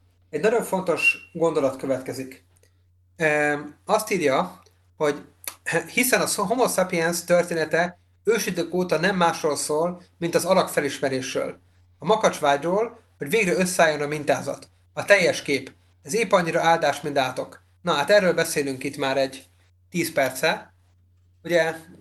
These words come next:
ezt most még egyszer felolvasom, a hiszen a Homo sapiens története ősidők óta má-, nem szól másról, mint az alakfelismerésről. Ugye az alakfelismerésnek lett ez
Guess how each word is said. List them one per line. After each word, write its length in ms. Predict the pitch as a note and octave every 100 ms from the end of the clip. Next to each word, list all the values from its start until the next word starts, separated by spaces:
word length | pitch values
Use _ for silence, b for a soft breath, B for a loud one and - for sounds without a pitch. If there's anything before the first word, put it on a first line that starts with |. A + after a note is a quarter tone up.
| -
ezt 160 | E3+ E3
most 220 | E3+ -
még 160 | G3+ G#3+
egyszer 240 | F3+ D#3+
felolvasom, 600 | - F3 D#3 - F3+ F3
a 300 | D#3 D#3 - _ _
hiszen 220 | F#3+ F#3
a 40 | F3
Homo 240 | A3 A#3
sapiens 420 | F#3+ F#3+ F#3+ G#3
története 540 | - F#3 F#3 F3 E3+ -
ősidők 440 | G#3+ F#3+ E3+ E3+
óta 200 | E3+ E3+
má-, 340 | D3 E3 D#3+ D#3+
nem 120 | F3 F#3
szól 220 | - D3+
másról, 520 | D#3 E3 - F3+ F3+ _
mint 140 | - E3
az 100 | E3
alakfelismerésről. 1120 | F#3 D#3 - D3 C#3+ C#3 C3+ B2+ D3 E3 F3 B _
Ugye 100 | D#3+
az 100 | D#3
alakfelismerésnek 1300 | G#3 F#3 - E3+ - D#3 C#3+ D3+ D3+ - _ _ D3+ D#3+
lett 240 | D#3 D#3
ez 360 | D3 C#3+ -